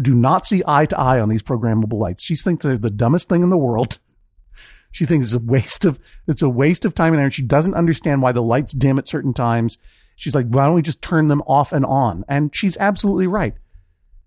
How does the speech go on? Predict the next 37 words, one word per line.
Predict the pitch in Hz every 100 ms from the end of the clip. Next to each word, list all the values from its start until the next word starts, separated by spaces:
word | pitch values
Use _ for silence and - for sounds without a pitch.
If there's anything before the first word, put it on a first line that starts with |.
| _ _ - -
It |
may | 165 202
not, | 220 208
they're | 175 165 175 185 190
not | 220
for | - 202
everybody. | 214 185 104 82 90 - _ - _ _ _ _ 127
I | 208
enjoy | 202 156 139 131
them | 175
because | 170 - 160 151 - - - - -
<laughs> | - 208 147
when, | 165 156 139 - - - -
when | 143 151
she | - 202
falls | 185 156
asleep | 143 180 156
and | 147
leaves | 151
her | 160
light | 143 202 226
on | 135 135 151 -
next | 139 135 -
to | 127
her, | 127 175 _ _ _
I | 151
just | 165 -
press | 143
a | 135
button | 120 123 151
and | 214
it |
turns | - 196 208
off. | 277 139 - - _ _ - _ _ - _ _ _ - _
Just | 262 311
like | 247
that. | 302 233